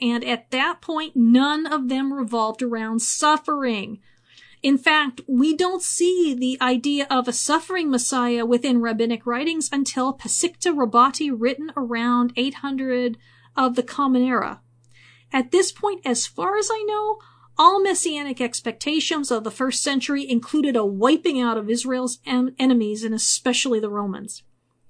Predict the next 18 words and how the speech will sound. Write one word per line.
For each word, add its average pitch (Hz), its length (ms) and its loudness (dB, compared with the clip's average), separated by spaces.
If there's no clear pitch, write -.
Yeshua 359 500 4
could 311 220 0
not 311 320 -2
de-, 294 300 -2
self-designate 247 840 0
as 208 200 -6
a 208 60 -2
Messiah 208 560 -2
without 247 400 0
bringing 254 420 4
all 311 440 2
that 370 300 -2
baggage 285 580 -2
and 262 220 -2
expectations 254 1080 -2
into 226 180 0
the 208 80 -4
mix. - 540 -6